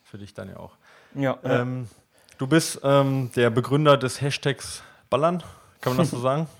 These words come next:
Speaker 2: Ja, pf, hat sich so ergeben, keine Ahnung, es war jetzt
Speaker 1: Ja.
Speaker 2: nicht geplant oder so.
Speaker 1: Aber du hast es nicht kopiert, das kommt schon von dir, oder?
Speaker 2: Ja, eigentlich schon, ja.
Speaker 1: Genau. Äh, ich würd ganz gerne mit dir zehn Ballerfragen machen. Das heißt also, ich frag
Speaker 2: Okay.
Speaker 1: dich, äh, ich frag dich eine kurze Frage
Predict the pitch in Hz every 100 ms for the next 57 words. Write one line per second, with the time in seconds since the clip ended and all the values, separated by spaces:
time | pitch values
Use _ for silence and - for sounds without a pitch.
0 | _ _ - - _ _ _ - 107 104
1 | 135 127 - - - 233 - - - -
2 | - - 110 - 127 117 131 151 123 120
3 | 120 123 139 113 - 120 113 104 - 120
4 | 123 135 113 110 110 107 117 120 117 127
5 | 120 123 - 117 101 - 113 127 110 113
6 | 113 107 98 113 - 127 120 117 120 107
7 | 101 113 - 107 104 - 107 104 92 -
8 | - _ 113 110 110 123 120 147 147 -
9 | 143 139 127 - 135 123 - 139 135 123
10 | 92 _ - 113 107 - 107 104 101 95
11 | 101 95 - 120 123 113 - 127 165 139
12 | 143 147 131 - 131 120 117 - - -
13 | 120 - 131 131 120 120 143 127 - 131
14 | 160